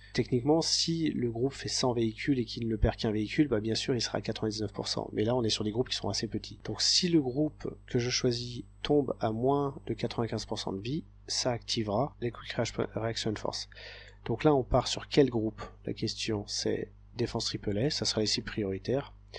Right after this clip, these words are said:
Si je veux vraiment assurer le coup, je peux refaire un clone, je remets un ou, et je remets un deuxième groupe. Au lieu de mettre défense triple A, je pourrais mettre défense T soixante-douze. Donc quelle que soit l'unité que je vais taper entre ces deux groupes-là,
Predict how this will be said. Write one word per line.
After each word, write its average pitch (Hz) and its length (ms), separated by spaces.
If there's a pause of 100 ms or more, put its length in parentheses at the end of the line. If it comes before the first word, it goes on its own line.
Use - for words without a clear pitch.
(180)
Si - 200
je 120 80
veux 127 80
vraiment 147 340
assurer 123 300
le 104 60
coup, 170 320
je - 140
peux 120 100
refaire 110 400
un 98 80
clone, 165 420 (420)
je - 120
remets 113 200
un - 220
ou, 156 220 (560)
et 120 80
je 104 80
remets 113 180
un 113 120
deuxième 123 280
groupe. 104 280 (160)
Au 117 100
lieu 120 160
de 117 80
mettre 110 360
défense 113 280
triple - 340
A, 113 120
je - 100
pourrais 92 180
mettre 107 200
défense 110 640
T 117 100
soixante-douze. 107 640 (200)
Donc 117 180
quelle 156 220
que 151 160
soit 135 420
l'unité 135 480
que 131 80
je 110 100
vais 113 100
taper 117 420
entre 107 300
ces - 180
deux 113 180
groupes-là, 107 560